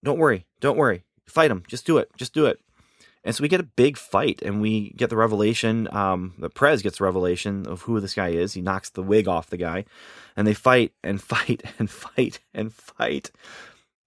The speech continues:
And the giant man goes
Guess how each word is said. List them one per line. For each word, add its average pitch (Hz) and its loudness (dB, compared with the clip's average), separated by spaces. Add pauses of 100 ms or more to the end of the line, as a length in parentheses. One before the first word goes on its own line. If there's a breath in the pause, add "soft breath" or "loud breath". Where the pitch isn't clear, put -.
(580)
And 107 2 (180)
the 101 -4
giant 113 0
man 107 0
goes 101 2